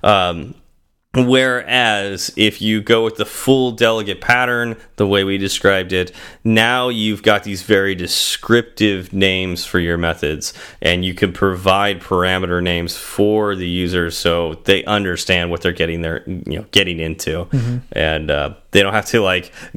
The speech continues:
Speaker 1: go into documentation to figure out, "Oh, the second string is this, and then the int stands for this." And yeah, exactly. Like,
Speaker 2: <laughs>
Speaker 1: it, so I think it's great. Uh, it is,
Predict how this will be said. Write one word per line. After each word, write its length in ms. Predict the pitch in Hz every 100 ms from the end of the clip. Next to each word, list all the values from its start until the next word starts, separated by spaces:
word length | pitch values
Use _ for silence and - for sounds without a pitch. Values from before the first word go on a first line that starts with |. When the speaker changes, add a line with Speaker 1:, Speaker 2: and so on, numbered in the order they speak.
| 107
Speaker 1:
go 220 | 123 117
into 160 | 110
documentation 800 | 107 107 92 104 92 107 104 98
to 60 | 92
figure 360 | - 107 95 101
out, 360 | 98 87 82 - - -
"Oh, 160 | 123
the 140 | 117 110
second 500 | - 147 143 143 104
string 480 | - 123 117 110 104
is 300 | 87 95 107
this, 440 | 113 101 92 -
and 120 | 101
then 80 | 95
the 200 | 98 85
int 220 | 120 113 -
stands 360 | - 104 101
for 160 | - 95
this." 440 | 92 95 85 -
And 180 | - 69 -
yeah, 320 | 60 71 76
exactly. 560 | 87 92 95 90 - 82
Like, 240 | 92 90 - -
Speaker 2:
<laughs> 80 | 147 - 175 170
Speaker 1:
it, 240 | - 87 - _ _ _ - -
so 260 | - 117 98 - - _ _ _ _ - _ -
I 160 | 143 147
think 140 | 120
it's 120 | 107
great. 440 | - 131 151 147 - _ -
Uh, 240 | 110 101 101
it 120 | 113
is, 380 | 110 104 - -